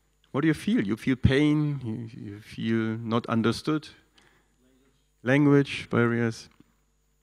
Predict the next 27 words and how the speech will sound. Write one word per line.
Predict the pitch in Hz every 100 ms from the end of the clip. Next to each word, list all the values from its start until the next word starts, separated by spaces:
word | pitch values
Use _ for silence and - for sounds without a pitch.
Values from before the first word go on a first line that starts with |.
| _ _ -
So | -
if | 139
you | 151
really | 131 170
admit | 135 123 117 113
now | 101 117
what | 104 107
kind | - 123
of | 107
feelings | - 143 110 101
you | 104
have, | 101 107 - - -
this | 123
is | 131
what | 101 98
you're |
tapping | - 113 104 92
into. | 98 - 101 _ _ _ _ _
And | 107
these | 104 131 -
decisions, | 104 104 151 170 135 107 - -
which | 110 -
you | 117
cannot | 127 127 104
really | 117 107
justify | 90 110 - 110 - 101 101
with | 95 -